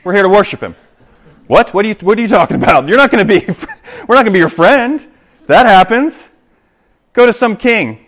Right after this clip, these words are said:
Go to the Pharaoh in Egypt. Go in and say, "Hey, where's the next Pharaoh? Just looking for him. Want to worship him, not you. Where's he at?"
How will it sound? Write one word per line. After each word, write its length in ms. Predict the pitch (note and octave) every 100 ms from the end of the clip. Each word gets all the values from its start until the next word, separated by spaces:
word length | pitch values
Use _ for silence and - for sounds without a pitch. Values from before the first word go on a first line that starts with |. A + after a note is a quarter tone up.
| -
Go 100 | G3+
to 60 |
the 80 | F3+
Pharaoh 400 | - G#3 G3+ D#3+
in 80 | D3+
Egypt. 320 | F3+ C#3 G#2+
Go 180 | F3 F3+
in 40 |
and 60 | E3+
say, 100 | G3
"Hey, 100 | A#3+
where's 160 | A#3+ A3+
the 60 |
next 200 | A#3 -
Pharaoh? 300 | A#3+ A#3+ C3+ -
Just 180 | - G3
looking 220 | G3 E3+
for 140 | E3+
him. 40 | D#3+
Want 120 | D#3+
to 40 |
worship 360 | C#3+ F3+ - -
him, 180 | E3+ C#3
not 180 | D3
you. 220 | C#3+ A#2+ G2 _ _ _ _ _ _
Where's 140 | F3
he 100 | E3+
at?" 220 | A#2+ -